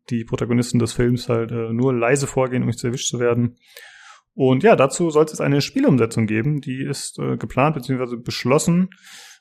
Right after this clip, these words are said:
Und das Ganze soll werden ein storyfokussiertes Singleplayer-Horror-Adventure. Und Entwickler ist Illogica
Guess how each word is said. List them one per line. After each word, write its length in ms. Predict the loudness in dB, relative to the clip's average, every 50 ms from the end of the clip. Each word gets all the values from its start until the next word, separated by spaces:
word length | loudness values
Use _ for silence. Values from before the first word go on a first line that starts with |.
| _ -4
Und 220 | 0 2 2 2 2
das 100 | -2 0
Ganze 440 | 0 0 0 0 0 2 2 2
soll 280 | 2 2 2 2 2 2
werden 320 | 2 0 2 2 0 -2
ein 300 | 0 0 0 2 2 2
storyfokussiertes 1120 | 0 2 2 2 2 2 0 -2 -4 -4 -4 -4 0 -2 0 0 0 -2 -2 -2 -6 -12 -12 -10
Singleplayer-Horror-Adventure. 2000 | -10 -6 -4 -2 -2 -2 -2 -4 -4 -2 -2 0 0 -2 -4 -4 -8 _ _ -12 -2 0 0 2 2 0 0 0 -4 -6 -4 -4 -2 -2 -4 -2 -2 0 0 0 -2 -6 _ _ _ _ _ _ _ _ _
Und 440 | -2 0 2 4 4 2 0 -4 -18 _ -4
Entwickler 500 | -2 -2 0 0 -2 0 2 2 2 2
ist 260 | 0 -2 -4 -4 -6 -6 -4
Illogica 680 | -2 2 2 2 0 0 -4 -2 0 0 0 -2 -4